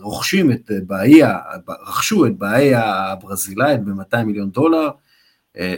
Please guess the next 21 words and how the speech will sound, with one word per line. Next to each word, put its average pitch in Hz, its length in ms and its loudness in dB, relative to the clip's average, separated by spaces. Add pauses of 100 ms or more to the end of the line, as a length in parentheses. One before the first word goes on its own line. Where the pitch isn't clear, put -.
מה 95 140 -2
שאומר 107 380 0
שהיא 104 220 -4
תוכל 110 240 0
לרכוש 113 380 -4
שחקנים 110 380 -6
ברזילאים 104 480 -2
צעירים, 117 580 0
לטפח 117 520 -2
אותם 113 280 -4
בברזיל, 101 640 0
להביא 101 340 -2
אותם 107 280 -4
לאנגליה, 131 680 2 (560)
אה, 95 280 -4
בכלום 110 340 -2
כסף, 143 400 -2 (140)
או 135 400 6
להביא 104 320 -4
אותם 104 280 -4
לאחד 98 800 2